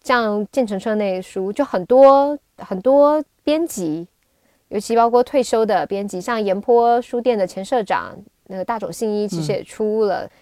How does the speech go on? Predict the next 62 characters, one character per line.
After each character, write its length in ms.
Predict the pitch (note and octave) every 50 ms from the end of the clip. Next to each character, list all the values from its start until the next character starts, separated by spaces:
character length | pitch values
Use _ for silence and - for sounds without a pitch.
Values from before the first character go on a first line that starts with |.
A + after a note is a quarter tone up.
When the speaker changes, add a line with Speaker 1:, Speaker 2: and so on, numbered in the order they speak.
| _ _
Speaker 1:
也 120 | - A3 A#3
有 120 | A#3+ G3+
出 180 | - - A3 G#3+
他 180 | G#3 G#3 G#3
的， 300 | G3+ G3+ F#3+ F3+ - -
就 80 | D#3+ E3+
是 160 | - - F#3
他 140 | F3+ F3+ F#3+
的 100 | F#3 F#3
编 240 | - G3+ G#3 G#3 -
辑 220 | - E3+ D3 -
手 80 | D#3+ D#3
记。 140 | - - -
Speaker 2:
对， 40 | C3
手 180 | - C#3 A#2+ -
记 180 | - D3+ C3+
那 160 | B2 B2 A#2
种。 160 | A2+ - D#2 B2+ C3 - _
Speaker 1:
对。 140 | - - -
Speaker 2:
嗯。 180 | C3+ B2 - - - - _ _ _
Speaker 1:
所 160 | - - C#4
以 60 | D4+
他 160 | C#4 C#4+ E4+
们 160 | E4+ F#4 D#4+ C4
其 140 | - B3+
实 40 | B3
还 160 | B3+ A3 C4
蛮 220 | B3+ B3+ A3 E3 E3
多 160 | - A3+ B3
这 160 | A#3 A#3+ A3+
种 240 | A3+ G#3+ F#3 - D#3+
分 260 | - - A#3 A#3 B3
享 320 | A#3 - - - - - -
他 160 | - - G#3
的 220 | G#3 G3+ G3+ F#3+
编 200 | - G#3+ G#3+ A3
辑 160 | G#3+ - F3+
手 200 | E3 - - - -
记 220 | - - G#3+ G3+
的 240 | E3 - - - - - -
书， 320 | - - - G#3+ G3+ G3
我 100 | F#3 F3+
觉 140 | E3 G3 G#3+
得 60 | A#3+
他 120 | B3+ C#4+
们 140 | D4 D4 C4
就 80 | C4+ C#4
还 160 | B3+ B3 A3+
蛮 320 | A3+ A3+ A3 F#3+ E3 - - - -
在 240 | - - B3 A#3 A3
意， 180 | A3 G#3+ G#3+ G3
就 100 | G#3 G#3+
是 280 | - - G#3+ G3+ G3
我 120 | F#3 F3+ F3+
其 160 | - - A#3 B3+
实 180 | C#4 D4 C4+
需 240 | B3 - - D4 D4
要 140 | D#4 D4+ C#4+
Speaker 2:
行 120 | B3+ A#3
业 0 |
传 0 |
承。 80 | -